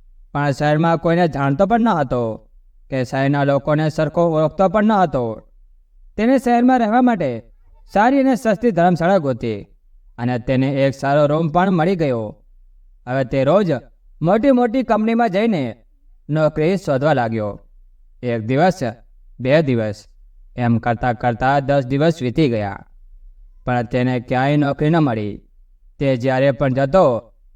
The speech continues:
તે મોટી કંપનીમાં જ નોકરી શોધવા જતો, કારણ કે તેને જલ્દી અમીર બની જવું હતું.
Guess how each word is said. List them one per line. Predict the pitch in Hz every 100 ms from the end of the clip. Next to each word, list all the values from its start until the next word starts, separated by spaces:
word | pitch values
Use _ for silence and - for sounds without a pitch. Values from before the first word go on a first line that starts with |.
| -
તે | 240
મોટી | 220 208 240
કંપનીમાં | 247 208 220 220 247
જ |
નોકરી | 240 190 185 247
શોધવા | 202 165 196
જતો, | 240 190 143 117 107 - _ - - -
કારણ | 123 127
કે | 120 123
તેને | 127 127 123
જલ્દી | 123 123 135
અમીર | 165 135 139
બની | 135 131 151
જવું | 196 190
હતું. | 175 127 110 104